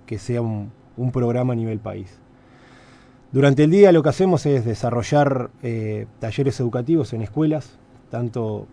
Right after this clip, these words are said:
del área metropolitana como escuelas rurales del interior de nuestro país, utilizando el fútbol como esa poderosa herramienta de, eh, trabajar la, la, las emociones de los niños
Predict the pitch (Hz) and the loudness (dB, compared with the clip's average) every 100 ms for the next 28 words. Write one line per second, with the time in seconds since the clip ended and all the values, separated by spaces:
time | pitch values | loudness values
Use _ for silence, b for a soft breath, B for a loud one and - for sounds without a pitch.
0 | - - - _ _ - - - 117 117 | -20 -20 -20 _ _ -20 -20 -6 -2 2
1 | 127 123 123 117 113 120 120 185 151 113 | 4 2 2 0 0 -2 0 0 2 0
2 | 104 131 127 113 117 135 120 110 110 110 | -4 -4 -4 -4 -2 -2 -2 -4 -4 -4
3 | 127 123 120 120 117 131 160 - _ b | -2 -2 -2 -6 -4 -2 -2 -6 _ b
4 | b b b b - 127 143 135 170 165 | b b b b -4 0 2 4 4 4
5 | 156 156 160 156 135 127 127 131 - 123 | 2 4 4 2 0 -2 -2 -4 -4 -2
6 | 127 143 139 131 135 143 147 135 135 151 | 0 0 0 0 2 0 0 0 2 0
7 | 147 117 B B B B - 113 110 104 | -2 -10 B B B B -10 -4 -2 -4
8 | 98 101 95 101 - - _ _ _ _ | -6 -8 -10 -14 -18 -20 _ _ _ _
9 | - - _ 123 120 123 165 165 151 131 | -20 -20 _ -4 0 2 4 6 6 4
10 | 120 113 104 123 123 110 175 160 143 139 | 0 -4 -4 -2 -2 0 2 4 4 4
11 | 156 165 170 165 - | 4 4 2 0 -8